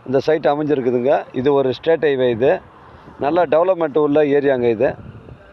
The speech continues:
இது செங்கல்பட்டு மாவட்டம் மதுராந்தகம் தாலுகா. மேல-, மேலவேலம்பேட்டை to திருக்கழுக்குன்றம் போகிற ஸ்டேட் ஹைவேங்க. இது இந்த மெயின் ரோட்லேருந்து தான் நமக்கு நானூறு மீட்ரு உட்புறமா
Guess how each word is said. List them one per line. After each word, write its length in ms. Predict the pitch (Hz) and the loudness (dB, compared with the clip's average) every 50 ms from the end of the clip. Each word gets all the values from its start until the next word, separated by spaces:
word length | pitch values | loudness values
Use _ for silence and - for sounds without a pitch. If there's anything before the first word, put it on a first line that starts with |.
| - - - - - - - - - - _ _ - - - - - - 127 | -20 -20 -20 -20 -20 -20 -20 -20 -20 -20 _ _ -20 -20 -20 -20 -10 -4 -2
இது 140 | 135 175 - - | -2 0 0 0
செங்கல்பட்டு 440 | 160 156 190 175 147 165 - 165 147 147 | -2 0 -2 0 -2 -2 -2 0 0 0
மாவட்டம் 300 | 139 139 - 180 175 147 | 0 0 0 -2 0 0
மதுராந்தகம் 360 | 151 156 160 160 147 120 104 | 0 2 2 0 -2 0 -2
தாலுகா. 320 | 131 127 120 107 123 139 180 190 - - - - - - - - - - - - - - - - - - - - - - - - - - - | 0 0 0 0 0 0 0 -2 -6 -14 -20 -20 -20 -20 -20 -20 -20 -20 -20 -20 -20 -20 -20 -20 -20 -20 -20 -20 -20 -20 -20 -20 -16 -6 -2
மேல-, 420 | 147 160 170 175 170 170 160 156 - - 139 | 0 2 2 4 2 2 0 0 0 0 0
மேலவேலம்பேட்டை 600 | 156 180 190 175 170 165 147 139 156 147 139 135 107 175 | 2 2 2 2 2 0 0 0 0 0 0 -2 0 -2
to 80 | 208 220 214 220 - - - - | -2 -2 -6 -8 -14 -10 -4 -2
திருக்கழுக்குன்றம் 680 | 156 180 165 180 160 147 147 143 135 131 135 113 123 | -2 0 2 0 0 0 0 -2 0 -2 -2 0 0
போகிற 200 | 135 139 170 156 - | 0 0 0 0 0
ஸ்டேட் 240 | 147 156 143 135 139 | -2 0 0 0 0
ஹைவேங்க. 300 | 131 123 123 117 117 117 113 101 | 0 0 0 0 0 0 0 0
இது 120 | 110 135 - - - - - - - - - - - 113 135 | 0 -2 -2 -6 -12 -20 -20 -20 -20 -20 -20 -10 -4 -2 0
இந்த 180 | 156 160 156 165 160 151 147 160 | 0 2 2 2 2 2 0 -2
மெயின் 200 | 165 180 165 175 | -2 0 0 0
ரோட்லேருந்து 400 | 170 147 147 151 139 143 139 151 | 0 2 0 0 0 0 0 0
தான் 120 | 175 170 156 | 0 -2 -2
நமக்கு 260 | 143 143 143 139 135 139 | -2 0 0 0 0 0
நானூறு 280 | 151 156 156 147 139 127 147 | 0 0 0 -2 -2 -2 -4
மீட்ரு 260 | 160 - 165 170 151 | -2 0 0 0 -2
உட்புறமா 360 | 143 - 151 135 131 131 139 | 0 -2 -2 -2 0 -2 -2